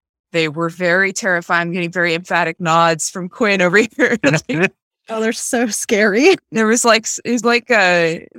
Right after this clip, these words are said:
Speaker 1: just really uncanny, like, beavers or something that looked like they were made in paint, but, like, not in a fun way,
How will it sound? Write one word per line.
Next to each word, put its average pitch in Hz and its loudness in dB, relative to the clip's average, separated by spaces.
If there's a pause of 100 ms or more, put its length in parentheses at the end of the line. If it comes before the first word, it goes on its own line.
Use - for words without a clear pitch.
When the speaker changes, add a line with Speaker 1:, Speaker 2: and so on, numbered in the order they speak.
(180)
Speaker 1:
just - -8 (180)
really 208 -2
uncanny, 185 0
like, 165 -2 (160)
beavers 170 -2
or 175 -4
something 175 -2
that 160 -2
looked 180 -4
like 165 -2
they 170 -2
were 170 -4
made 165 -2
in 208 -4
paint, 233 -4
but, 214 -4
like, 196 -2
not 180 2
in 180 -4
a 151 -6
fun 151 -6
way, 92 -4